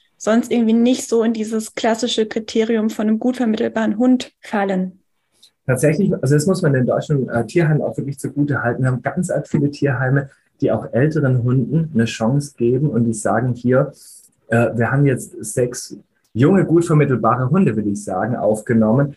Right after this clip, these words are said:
Speaker 2: Schickt uns auch gerne mal ein oder zwei ältere Hunde, deren Chancen nicht mehr so gut stehen mit. Und, ähm,
Speaker 1: Ja.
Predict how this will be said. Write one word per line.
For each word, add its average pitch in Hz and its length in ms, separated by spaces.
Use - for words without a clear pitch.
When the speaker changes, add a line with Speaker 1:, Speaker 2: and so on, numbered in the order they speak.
Speaker 2:
Schickt - 300
uns 165 200
auch - 220
gerne 139 300
mal 131 200
ein 120 240
oder 127 240
zwei 117 440
ältere 113 500
Hunde, 139 280
deren 131 300
Chancen 143 460
nicht 156 200
mehr 113 160
so 101 180
gut 98 260
stehen 95 380
mit. 90 240
Und, 113 340
ähm, 113 360
Speaker 1:
Ja. 120 240